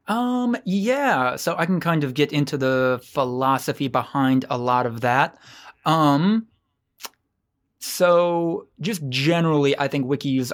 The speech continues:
are more or less popular, um, it's pretty much solely based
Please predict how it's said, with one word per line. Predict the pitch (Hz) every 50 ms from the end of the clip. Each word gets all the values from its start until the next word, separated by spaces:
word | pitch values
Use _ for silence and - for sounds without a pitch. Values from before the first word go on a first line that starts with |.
| -
are | - 131 127 127 127 127 127 127 127 127
more | - 131 131 131 135 135 135
or | - 131 127
less | 127 127 123 -
popular, | - - 147 139 139 - 156 143 139 139 135 135 135 131 127 - _ - - - - - _ -
um, | 139 143 139 139 139 139 139 139 135 131 - _ _ _ _ _ _ _ _ -
it's | - - 277 220 - - - - 269 277 262 -
pretty | - 226 254
much | 247 247 196 -
solely | - - 190 190 185 185 185 170
based | 139 123 147 170 175 156 - -